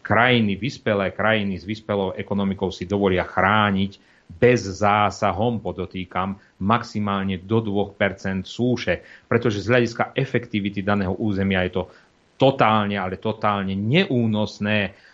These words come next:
lebo bez zásah znamená bez akýchkoľvek činností poľnohospodárskych, lesníckych, bez rybolovu, bez poľovníckeho obhospodarovania. Čiže toto nie je možné v našich podmienkach.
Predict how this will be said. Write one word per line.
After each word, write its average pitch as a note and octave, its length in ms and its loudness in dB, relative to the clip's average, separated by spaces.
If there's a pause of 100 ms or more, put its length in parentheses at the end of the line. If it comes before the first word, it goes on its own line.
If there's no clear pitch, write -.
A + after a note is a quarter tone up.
lebo A2 320 2
bez B2 220 2
zásah A#2+ 340 2
znamená G#2 460 -4
bez F#2+ 260 -6
akýchkoľvek G2+ 640 -4
činností F#2 480 -12
poľnohospodárskych, F#2+ 1040 -2
lesníckych, F#2+ 720 -4 (260)
bez A2+ 240 2
rybolovu, F2+ 800 -2 (160)
bez B2+ 320 2
poľovníckeho G#2+ 760 0
obhospodarovania. F2+ 680 -6
Čiže - 240 -8
toto C3+ 240 2
nie A#2+ 320 4
je A2+ 80 6
možné A2 480 2
v F2 80 -8
našich E2 240 -8
podmienkach. D#2+ 480 -14